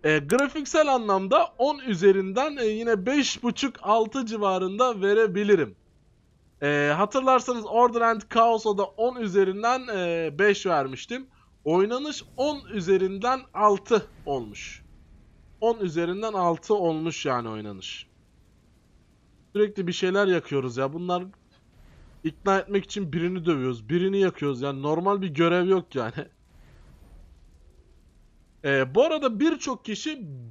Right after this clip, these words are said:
bazı durumlardan yakınmışlar. Mesela diyorlar ki sürekli, dur bir dakika bir şey yap diyor burada.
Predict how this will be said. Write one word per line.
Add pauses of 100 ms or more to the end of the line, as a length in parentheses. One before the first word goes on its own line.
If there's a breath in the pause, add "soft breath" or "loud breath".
(300)
bazı
durumlardan
yakınmışlar.
Mesela
diyorlar
ki (520 soft breath)
sürekli,
dur
bir
dakika
bir
şey
yap
diyor
burada.